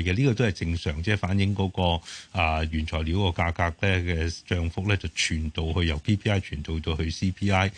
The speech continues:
你覺得嚟緊對於嗰啲消費板塊呢，即係呢排我哋見到呢個，呢個禮拜呢，消費板塊反而係做好，就即係，呃，市場認為佢哋有加價嗰個嘅，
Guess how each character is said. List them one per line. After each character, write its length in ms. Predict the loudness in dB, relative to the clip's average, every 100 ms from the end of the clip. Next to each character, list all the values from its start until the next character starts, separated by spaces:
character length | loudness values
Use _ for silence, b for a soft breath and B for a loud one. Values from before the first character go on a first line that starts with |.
| B B B
你 140 | 4 4
覺 160 | 4 2
得 100 | 0
嚟 280 | 0 -2 0
緊 200 | 0 2
對 160 | 2
於 140 | 2 0
嗰 100 | 0
啲 200 | 0 0
消 180 | 2 0 2
費 140 | 0 0
板 300 | -2 -2 -2
塊 260 | -2 -2 2
呢， 160 | 2 2
即 80 | 2
係 100 | 2
呢 100 | 2
排 180 | 2 2
我 80 |
哋 60 | 2
見 140 | 2
到 100 | 2
呢 100 | 2
個， 100 | 2 0
呢 280 | 0 0
個 80 | 2
禮 140 | 2 0
拜 200 | 0 0
呢， 140 | 0
消 140 | 2
費 140 | 2 2
板 120 | 0
塊 180 | -2 -2
反 120 | 0
而 40 | 0
係 180 | 0
做 160 | -2 -4 -2
好， 200 | -2 -2
就 220 | 0 0 -2 B B 0
即 100 | 2
係， 320 | 4 2 0
呃， 800 | -2 0 0 0 0 0 0 0
市 200 | 0 -2
場 160 | -2 -2
認 260 | 0 0
為 100 | -2 -2
佢 120 | 0
哋 100 | 0
有 200 | 0 -2 0
加 220 | 2 2
價 260 | 2 0
嗰 160 | 2 0
個 300 | 0 0 2
嘅， 200 | 2 2